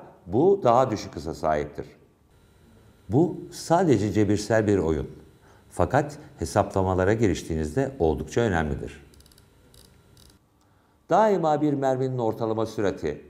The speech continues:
ya da ortalama hızının ne olduğunu merak etmişimdir.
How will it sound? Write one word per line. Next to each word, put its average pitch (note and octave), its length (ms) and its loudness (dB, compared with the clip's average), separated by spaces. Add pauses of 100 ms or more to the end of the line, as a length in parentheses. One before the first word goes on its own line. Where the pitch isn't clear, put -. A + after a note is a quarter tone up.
(180)
ya D3 160 2
da C#3+ 100 2
ortalama C#3 460 -2
hızının G#2 320 -4
ne E3 40 -2
olduğunu A2 340 0
merak F2+ 320 0
etmişimdir. - 480 -14